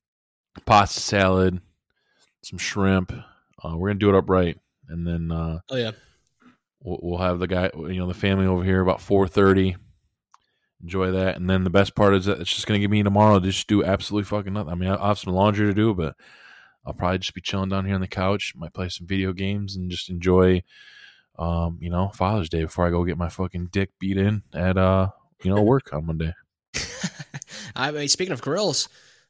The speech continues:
Speaker 2: um, Jen actually is getting me a grill for Father's Day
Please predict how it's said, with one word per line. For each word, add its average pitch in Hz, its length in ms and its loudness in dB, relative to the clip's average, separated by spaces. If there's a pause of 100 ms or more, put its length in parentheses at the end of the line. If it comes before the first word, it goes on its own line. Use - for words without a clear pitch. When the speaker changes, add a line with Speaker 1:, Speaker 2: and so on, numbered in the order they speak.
Speaker 2:
um, 120 480 -10 (880)
Jen 147 260 -2
actually 135 340 -4
is 123 380 -6
getting 131 280 -10
me 131 120 -10
a 120 80 -10
grill 127 400 -10
for 92 160 -14
Father's - 420 -14
Day 69 260 -16